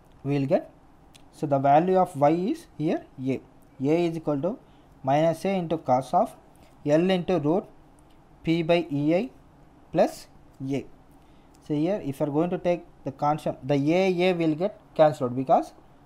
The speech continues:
uh, it will, if you are going to come this side, it will become minus A, the A, A will get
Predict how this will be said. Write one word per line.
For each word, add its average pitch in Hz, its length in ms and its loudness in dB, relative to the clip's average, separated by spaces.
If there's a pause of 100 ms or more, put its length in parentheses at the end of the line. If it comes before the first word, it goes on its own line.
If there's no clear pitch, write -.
(320)
uh, 139 140 -2
it 139 100 -4
will, 143 240 -2
if 143 140 -6
you 151 40 2
are 143 40 -2
going 151 180 -4
to 170 60 -12
come 151 260 0
this 147 160 -4
side, 233 220 0
it 151 100 -4
will 143 180 -4
become 185 200 -2
minus 139 320 -2
A, - 80 -16 (100)
the 135 220 -2
A, 151 180 0
A 147 40 0
will 139 120 0
get - 240 -6